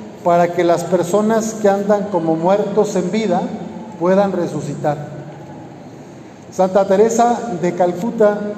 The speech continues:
decía que el hambre más grande no es el hambre de comida. Decía que el hambre más fuerte y más dolorosa es la soledad,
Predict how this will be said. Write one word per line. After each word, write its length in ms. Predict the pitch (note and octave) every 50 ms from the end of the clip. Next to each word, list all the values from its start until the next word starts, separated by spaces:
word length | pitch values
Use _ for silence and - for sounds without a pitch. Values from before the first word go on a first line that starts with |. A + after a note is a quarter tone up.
| - - D#3
decía 420 | F3 F3 E3 - G#3+ G#3+ G#3+ G3+ G3 G3+ - - -
que 60 | - F3+
el 100 | F3 G3
hambre 300 | A3 A#3 A#3+ A3+ A3+ A3
más 260 | A3 A3+ A#3 A3+ A3
grande 440 | A3 G#3+ G3+ F#3 F3 F3 G3+ A#3+ B3+ - - - - - - - - - - - - - - - - - - - - - - - - - - D#3
no 160 | E3 F#3 F#3+
es 320 | F#3+ G#3 G3+ G3+ - - -
el 160 | E3+ E3 E3+
hambre 400 | E3+ F3+ F#3 F#3 F#3 F#3 F3+ F3+ F3+ - - - D#3 C#3+
de 140 | D3+ D3
comida. 460 | - D3 D3 D#3+ G3 G#3+ G#3 F#3 D3+ D3 - - - - - - - - - - - - - - - - - - - - - - - - - - - - - - - D3+
Decía 260 | D#3 - - F#3 F#3
que 140 | F#3 G3 G3
el 80 | G3
hambre 240 | G3 G3+ G3 G3 G3
más 240 | F#3+ F#3+ G3 F#3+ - - F#3+ - F3+
fuerte 440 | F3+ F#3+ F#3 F#3 F3+ F3+ F#3 F3 E3 F3 - - D#3
y 60 | D3+
más 300 | D3+ D#3+ E3 E3 E3+ E3
dolorosa 540 | F3+ E3+ F3 E3+ E3 D3+ - - E3 D#3 D#3+ D#3+ - - - - - - - - - - - - -
es 560 | D#3+ E3+ F3 E3+ - F3+ E3+ F3 - - D#3
la 180 | D#3+ D#3+ D3+
soledad, 440 | - C#3+ D3+ C#3+ C#3+ C#3+ D#3 E3 D#3+